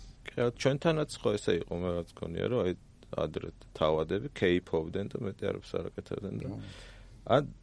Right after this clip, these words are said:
Speaker 1: საბჭოთა კავშირის დროსაც რაღაცნაირად უფრო მგონია, რომ ესეთი ცხოვრება მარტივი იყო უფრო და ეს გას-,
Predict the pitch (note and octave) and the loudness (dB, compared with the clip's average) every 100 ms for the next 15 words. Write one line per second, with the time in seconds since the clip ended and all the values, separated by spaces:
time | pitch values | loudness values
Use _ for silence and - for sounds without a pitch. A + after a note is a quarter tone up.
0 | - - - - - - - F#2 - F#2 | -20 -20 -20 -20 -20 -16 -2 -2 0 -4
1 | A2 - F#2+ - F#2+ - - F#2+ - C#3 | -4 -2 -4 -2 -4 -6 -4 -4 0 0
2 | - - - - - - - - - - | 0 -8 -18 -20 -20 -20 -20 -20 -20 -20
3 | - - - F2+ F#2 F2+ F2+ - F#2+ G#2+ | -20 -20 -14 -4 -2 0 -2 0 2 2
4 | B2 - F#2 - G2+ F#2 F2 E2+ F2 G2+ | 0 -2 -6 0 0 2 2 2 0 2
5 | G2 - D#2+ - - - - - - E2+ | 2 -2 -12 -16 -20 -20 -20 -12 -2 0
6 | E2+ E2+ F#2+ F#2 - - - - - - | 0 0 0 0 -4 -16 -20 -20 -20 -20
7 | - - - E2 D#2+ - - E2+ D#2+ G1+ | -20 -18 -8 -4 -4 -4 -2 -2 -2 -4
8 | - - - - G#2 G#2 F2+ - - G1+ | -6 -10 -10 -10 -6 -6 -8 -12 -10 -10
9 | - - | -10 -16